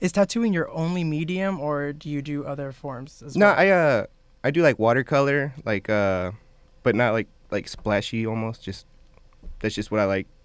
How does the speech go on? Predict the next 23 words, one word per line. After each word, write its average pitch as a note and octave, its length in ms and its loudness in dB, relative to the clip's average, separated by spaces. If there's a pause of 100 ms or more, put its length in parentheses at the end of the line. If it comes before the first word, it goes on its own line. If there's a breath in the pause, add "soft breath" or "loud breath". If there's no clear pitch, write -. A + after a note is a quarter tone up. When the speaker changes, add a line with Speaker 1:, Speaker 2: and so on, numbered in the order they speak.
Speaker 2:
to F#2+ 180 -4 (140)
paint G2 180 -2
with. G2+ 160 -2 (240)
Speaker 1:
Mm-hmm. D#3 220 -4 (380)
Awesome, C#3+ 320 -12
awesome. D#3 280 -14 (560 loud breath)
And D#3+ 500 0 (200)
for G3+ 280 2
tattooing, F3+ 640 -2
did D3+ 160 -6
you D3+ 120 0
have D#3+ 260 -2
anybody E3+ 460 0
that D#3 180 2
was D3+ 160 -2
kind D3+ 180 -4
of C#3+ 80 -4
like C#3 200 -4
a C3 120 -2
mentor D#3+ 680 0
or C#3+ 80 2
a C#3 60 -2
teacher D#3+ 540 -4